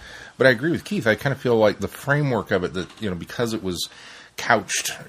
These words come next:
you know, kind of in the middle of this, uh, uh, clip from, uh, from Schizoid, that part didn't work for me. Just, uh, I,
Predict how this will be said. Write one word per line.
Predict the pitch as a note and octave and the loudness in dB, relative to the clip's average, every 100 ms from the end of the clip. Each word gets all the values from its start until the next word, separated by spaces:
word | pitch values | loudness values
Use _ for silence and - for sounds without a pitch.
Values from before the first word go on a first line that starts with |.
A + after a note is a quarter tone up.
| G2+ | -8
you | F#2+ | -6
know, | F2 | -4
kind | - F#2+ | -4 -4
of | |
in | F2 | -2
the | F2 | -2
middle | F2+ F#2 | -2 -2
of | E2+ D#2+ | -4 -6
this, | D#2 - | -6 -4
uh, | D#2+ D2 D2 - - | -4 -4 -8 -18 -16
uh, | E2 F#2 | -16 -12
clip | - - - - | -10 -4 -6 -6
from, | E2+ D2+ D2+ | -10 -8 -8
uh, | D2+ - _ _ - - - - - _ _ - | -10 -14 _ _ -20 -20 -20 -20 -20 _ _ -8
from | F#2+ | -6
Schizoid, | - - F#2 D2+ - _ _ _ _ - A2+ - _ - - A2+ G2+ C#3 | -6 -4 -4 -4 -12 _ _ _ _ -20 -20 -20 _ -14 -12 -10 -10 2
that | C#3+ - | 2 2
part | - A#2 | -2 -2
didn't | G#2+ G2 | 0 -2
work | F#2 F#2 | -2 -2
for | - G#2+ | -4 -4
me. | G#2+ | -4
Just, | G2+ - - | -6 -10 -2
uh, | F#2 F2+ F2 F2 - - _ _ _ _ _ _ _ _ _ _ _ | 0 0 -2 -4 -12 -20 _ _ _ _ _ _ _ _ _ _ _
I, | - | -18